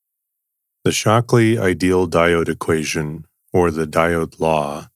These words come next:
named after the bipolar junction transistor co-inventor William Bradford Shockley, models the exponential current voltage I V relationship of diodes in moderate forward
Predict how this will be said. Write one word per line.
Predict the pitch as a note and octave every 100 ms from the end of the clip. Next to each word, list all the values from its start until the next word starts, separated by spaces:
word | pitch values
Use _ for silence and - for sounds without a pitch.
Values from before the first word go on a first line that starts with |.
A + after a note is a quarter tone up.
| _ _ _ _
named | G2 F#2 F2
after | F2 E2 -
the | D#2+ D#2+
bipolar | E2 E2 D#2 G2 E2+ E2 D2+
junction | E2 E2+ E2+ - E2+ D#2+
transistor | - D#2 D2+ F2 F#2 - E2
co-inventor | - - D#2+ D#2 D2+ D#2 D2+ F2 D#2
William | E2 E2 D#2+ D2+
Bradford | E2 E2 D2+ - E2+ D2
Shockley, | - - F2 - F2+ D#2+ D2 _ _ _ _ _ _ -
models | G2 F#2 G#2+ G#2 -
the | G2+ G2
exponential | F#2+ F2+ - - F2+ E2+ E2+ - E2+ E2
current | - G2+ F#2+ F#2+ F#2
voltage | F2+ F2 E2 - D2+ D2+ E2 - -
I | E2+ E2 E2+
V | E2 E2 D#2+
relationship | D#2 D#2 E2 E2 F#2 D#2+ - E2 D2+
of | D#2+ D2
diodes | E2+ F2 D#2+ D#2 D#2 - _ _ _ _ _
in | F#2+ E2+
moderate | E2 E2+ F#2 G2 G#2+
forward | - F#2 E2 E2 E2